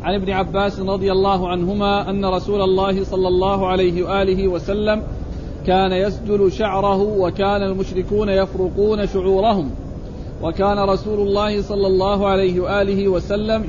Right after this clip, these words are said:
يحب موافقة أهل الكتاب فيما لم يؤمر فيه بشيء،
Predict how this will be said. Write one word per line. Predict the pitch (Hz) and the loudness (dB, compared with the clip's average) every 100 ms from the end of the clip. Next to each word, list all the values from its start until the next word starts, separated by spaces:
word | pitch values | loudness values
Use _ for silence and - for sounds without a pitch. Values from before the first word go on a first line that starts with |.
| 190 | 0
يحب | 208 214 185 | 0 -2 -2
موافقة | 196 196 190 175 202 202 196 185 | 0 0 0 0 -2 -2 -2 0
أهل | 202 196 | 0 0
الكتاب | 190 180 180 196 208 196 | 0 -2 0 0 0 -2
فيما | 185 214 208 196 | -4 -4 -2 0
لم | 185 185 | 0 0
يؤمر | 208 208 196 180 | -2 0 -2 0
فيه | 190 220 220 | -2 0 -2
بشيء، | 214 208 214 160 | -2 0 2 2